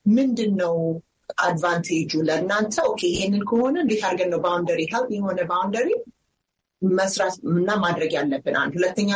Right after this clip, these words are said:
ነገር ደግሞ ፕሮግራሞችን በመፍጠር ለልጆች ከዛ ነገር ስቦ ወደ ሌላ ነገር የሚያደርግ የሚወስድ ነገር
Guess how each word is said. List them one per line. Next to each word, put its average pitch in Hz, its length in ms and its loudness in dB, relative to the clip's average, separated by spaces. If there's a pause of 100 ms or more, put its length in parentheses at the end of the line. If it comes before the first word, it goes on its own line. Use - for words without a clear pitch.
ነገር 202 260 -2
ደግሞ 247 220 0 (380)
ፕሮግራሞችን 208 760 0
በመፍጠር 160 600 -2
ለልጆች 165 560 0 (400)
ከዛ 185 280 0 (140)
ነገር 165 320 0
ስቦ 208 280 -2 (140)
ወደ 196 160 0
ሌላ 165 280 0
ነገር 151 260 -2
የሚያደርግ 147 520 -2 (200)
የሚወስድ 160 420 -2
ነገር 190 280 0